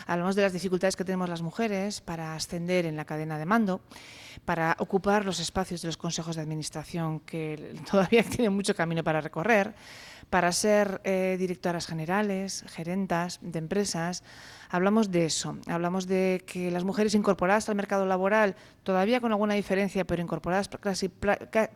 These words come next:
prácticamente plenamente al mercado laboral, eh, desarrollamos trabajos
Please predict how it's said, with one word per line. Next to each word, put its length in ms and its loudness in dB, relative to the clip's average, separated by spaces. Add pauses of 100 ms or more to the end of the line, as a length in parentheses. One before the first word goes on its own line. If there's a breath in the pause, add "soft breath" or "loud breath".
prácticamente 580 0
plenamente 460 -2
al 80 -4
mercado 260 -2
laboral, 380 0 (800 loud breath)
eh, 120 4
desarrollamos 600 2
trabajos 720 0